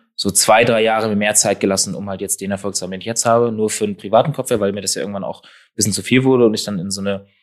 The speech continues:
äh, depressive Phase reingerutscht bin, über die wir wahrscheinlich auch noch mal ein bisschen quatschen nachher, aber ja, also gesundes Wachstum heißt nicht umsonst gesundes Wachstum und ich habe natürlich diesen Raketenwachstum mitgenommen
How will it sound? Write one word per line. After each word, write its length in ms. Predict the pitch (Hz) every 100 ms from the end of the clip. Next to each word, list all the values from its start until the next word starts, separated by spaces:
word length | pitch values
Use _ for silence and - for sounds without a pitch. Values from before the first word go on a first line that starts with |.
| _ _ _ _
äh, 260 | 104 92 95
depressive 400 | 92 101 - 95
Phase 500 | 110 139 120 113 -
reingerutscht 500 | - 117 120 123 -
bin, 300 | 123 127 131 -
über 100 | 107
die 80 |
wir 60 | 107
wahrscheinlich 260 | 104 98 -
auch 40 |
noch 80 | 127
mal 60 |
ein 60 | 131
bisschen 360 | 123 120 120 -
quatschen 280 | 117 -
nachher, 240 | 113 113 107
aber 280 | 104 104 - - - - _ _ _ _ -
ja, 340 | 92 - - _
also 360 | 107 123 - -
gesundes 340 | 120 147 127
Wachstum 300 | 131 - 113
heißt 160 | 120 120
nicht 100 | 110
umsonst 260 | 113 123
gesundes 280 | 113 117 113
Wachstum 360 | 117 - 117 110
und 80 |
ich 100 | 95
habe 80 | 107
natürlich 240 | 98 104 -
diesen 180 | 98
Raketenwachstum 640 | 95 101 127 127 110 - 110
mitgenommen 400 | 104 101 101